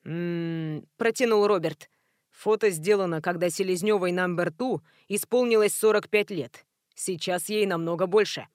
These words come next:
"А вдруг есть третья Селезнева, полная тезка уже найденных женщин?" предположила Лиза. "Нет", отрезал компьютерщик.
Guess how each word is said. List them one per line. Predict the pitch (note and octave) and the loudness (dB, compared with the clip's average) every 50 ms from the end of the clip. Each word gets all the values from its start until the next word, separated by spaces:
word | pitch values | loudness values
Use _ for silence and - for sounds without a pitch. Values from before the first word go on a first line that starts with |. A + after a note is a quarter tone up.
| _ _ _ _ _ _ _ _ _ _ - | _ _ _ _ _ _ _ _ _ _ -2
"А | A#3 G#3+ | 0 0
вдруг | F3 D3+ F3 A3 C4+ - | 0 -2 -6 -8 -8 -6
есть | - G#3 A#3+ C4+ - - | -4 -4 -4 -4 -2 0
третья | F4 F4 E4+ A#3+ - G3 G3+ E3 | 4 4 4 4 4 0 0 0
Селезнева, | - A#3+ G#3+ G#3+ A3 G3+ B3 B3 G#3+ E3+ F3 D3 - - _ _ _ _ _ - | 0 0 0 0 0 2 0 0 2 2 0 -2 -4 -10 _ _ _ _ _ 2
полная | D#4+ C#4+ A3+ G#3 G#3 G3+ G3+ G3+ | 6 8 8 8 8 6 2 2
тезка | - - A3+ A#3+ D4 - - A#3+ | 2 4 4 4 4 4 2 4
уже | G3+ G3 F#3 A3 A3+ | 4 4 4 2 2
найденных | A3 G#3+ G3+ G3+ F#3+ D#3+ A#3+ A#3+ B3 B3+ G#3 | 4 4 2 2 2 0 0 2 2 0 2
женщин?" | G#3+ D4 C#4+ A3+ - - G3 E3 D3+ _ _ _ _ _ _ _ - | 0 0 0 0 0 -2 -6 -8 -8 _ _ _ _ _ _ _ -2
предположила | - B3 - - G#3+ G3+ G3+ G3 F3 G3+ G#3+ G3 G3 | -2 -2 0 0 0 2 2 2 4 2 2 2 2
Лиза. | G#3+ G#3 F#3 D#3+ F3 D#3 - _ _ _ _ _ _ _ _ _ - | 0 -2 -4 -6 -6 -8 -8 _ _ _ _ _ _ _ _ _ -8
"Нет", | D#3+ G3 G#3+ A3 G#3 F3 D#3 - - _ _ _ _ _ | -4 0 2 4 4 2 0 -6 -16 _ _ _ _ _
отрезал | - A#3+ - B3 A3+ G#3 F3+ F#3+ G3 | 0 2 2 6 6 6 6 6 2
компьютерщик. | - - G#3 G3+ - G#3 E3 - E3 - - - D#3 - - | 2 2 0 0 0 -6 -6 -6 -6 -6 -6 -8 -10 -12 -16